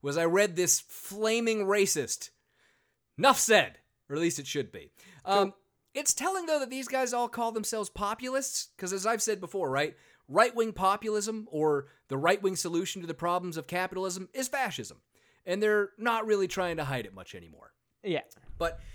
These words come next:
Speaker 1: like J D Vance, uh, Peter Thiel gave ten million to a super pac dedicated to Masters' campaign, s-, named the Save Arizona pac, and then another three point five million dollars to another pac created to support his campaign later on down the line.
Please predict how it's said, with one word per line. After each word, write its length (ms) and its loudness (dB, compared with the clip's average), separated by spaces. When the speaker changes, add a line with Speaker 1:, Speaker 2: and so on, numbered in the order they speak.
Speaker 1:
like 260 2
J 180 0
D 120 -2
Vance, 440 2
uh, 200 0
Peter 240 -2
Thiel 200 -2
gave 220 -4
ten 260 -4
million 360 -2
to 140 -6
a 40 -4
super 240 -4
pac 340 -4
dedicated 460 -4
to 60 -6
Masters' 400 -8
campaign, 580 -14
s-, 160 -12
named 300 -6
the 160 -8
Save 400 -2
Arizona 460 -2
pac, 380 -12
and 120 -4
then 120 0
another 260 2
three 180 -6
point 240 -8
five 360 -2
million 320 -6
dollars 400 -10
to 140 -6
another 200 -4
pac 300 -8
created 320 -10
to 80 -14
support 280 -12
his 120 -16
campaign 460 -14
later 260 -14
on 100 -14
down 220 -12
the 80 -14
line. 260 -18